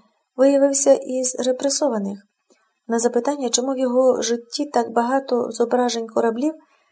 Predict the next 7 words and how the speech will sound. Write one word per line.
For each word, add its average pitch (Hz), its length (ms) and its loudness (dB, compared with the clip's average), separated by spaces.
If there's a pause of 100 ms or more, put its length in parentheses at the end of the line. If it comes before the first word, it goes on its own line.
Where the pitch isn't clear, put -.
(420)
до 220 260 2
того 247 260 6
ж 240 120 0
явно 240 280 4
несучасних, 277 760 -2 (100)
він 277 300 -4
відповів: 254 720 -2